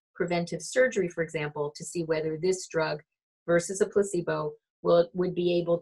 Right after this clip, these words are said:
to prevent or delay breast cancer. We don't expect them to delay all these things forever, but it's a shorter intervention. And you can see this is a, a, a, a, an ambitious international <laughs> study for all of us, since it has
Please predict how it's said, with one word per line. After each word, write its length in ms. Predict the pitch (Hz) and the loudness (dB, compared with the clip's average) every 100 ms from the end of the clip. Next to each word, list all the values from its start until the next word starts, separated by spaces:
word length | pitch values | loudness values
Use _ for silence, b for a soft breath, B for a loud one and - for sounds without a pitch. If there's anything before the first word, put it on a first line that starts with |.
| - | -2
to 260 | 156 156 151 | -4 -4 -4
prevent 500 | 170 156 160 - - | -4 0 0 -2 -4
or 140 | 170 170 | 2 2
delay 640 | 180 170 170 175 156 151 | 2 0 4 6 6 4
breast 240 | 160 151 - | 0 -2 -6
cancer. 240 | - - | -10 -10
We 120 | 151 160 | -8 -2
don't 220 | 175 165 | -2 -2
expect 400 | - - 143 - | -8 -4 -4 -2
them 160 | 147 147 _ _ - | -6 -6 _ _ -12
to 60 | 156 | -4
delay 300 | 160 151 151 | 0 4 6
all 140 | 139 | 4
these 180 | 147 - | 0 -4
things 240 | 160 147 | -4 -4
forever, 420 | 160 160 175 156 147 | 0 2 2 2 0
but 160 | 147 | 0
it's 160 | 147 - | 0 0
a 60 | 165 | -2
shorter 480 | - 170 165 156 | 2 4 6 4
intervention. 640 | 156 156 - 156 151 - 135 _ _ | -2 -8 -10 -10 -10 -12 -14 _ _
And 100 | 202 | 0
you 100 | 214 | 0
can 140 | 233 214 | 2 0
see 240 | 214 226 | 2 4
this 240 | 190 226 233 | 6 6 6
is 160 | 208 | 4
a, 260 | 185 170 175 - _ _ _ _ | 6 4 2 -4 _ _ _ _
a, 140 | 180 180 - | -2 -2 0
a, 180 | 196 - _ - | 0 -2 _ 6
a, 280 | 196 196 196 | 6 6 0
an 260 | 208 196 208 214 | 2 2 2 2
ambitious 600 | 220 294 440 147 - - | 4 6 6 4 0 -4
international 640 | 170 196 190 202 - 214 208 | -8 -2 0 0 -2 -2 -2
<laughs> 140 | - | -6
study 320 | - 190 196 202 | -2 4 4 4
for 200 | 175 165 | 0 6
all 140 | 170 | 6
of 100 | 165 | 6
us, 280 | 165 185 - _ _ _ _ 202 | 4 0 -4 _ _ _ _ -14
since 280 | - 196 | -6 -4
it 100 | 196 | -2
has 360 | 190 170 170 - | -2 -2 -4 -8